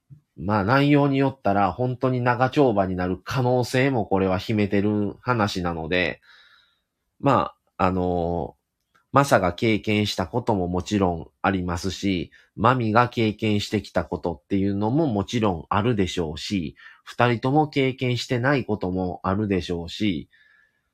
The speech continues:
それを、まあ、経験した側からの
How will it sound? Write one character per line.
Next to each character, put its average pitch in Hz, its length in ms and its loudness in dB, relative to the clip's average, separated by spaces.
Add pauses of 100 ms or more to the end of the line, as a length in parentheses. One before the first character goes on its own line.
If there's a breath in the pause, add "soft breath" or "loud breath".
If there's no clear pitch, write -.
そ 135 160 -2
れ 135 140 0
を、 175 280 2
ま 95 140 0
あ、 82 240 -4 (140)
経 104 220 0
験 104 320 0
し - 100 -10
た 104 160 2
側 113 360 4
か 147 140 2
ら 143 100 4
の 101 220 -4